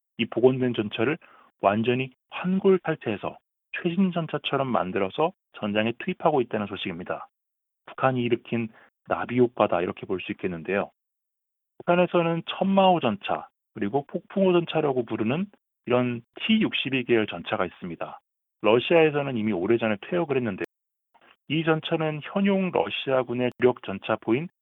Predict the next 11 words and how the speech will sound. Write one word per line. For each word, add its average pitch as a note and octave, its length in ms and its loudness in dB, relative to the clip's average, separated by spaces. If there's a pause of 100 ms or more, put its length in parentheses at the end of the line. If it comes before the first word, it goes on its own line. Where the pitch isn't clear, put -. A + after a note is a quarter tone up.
(380)
백이십오 A2+ 680 -2
밀리미터 A2+ 520 -2 (500)
활강포와 D#3 680 2 (840)
포 G#3 260 2
규격이 A#2 320 4
다릅니다. F2+ 560 -6 (240)
백십오 A2 400 -2
밀리 A2 380 2
활강포를 A#2 580 -6
사용하고 G#2 320 -2
있는데, D#2 400 -4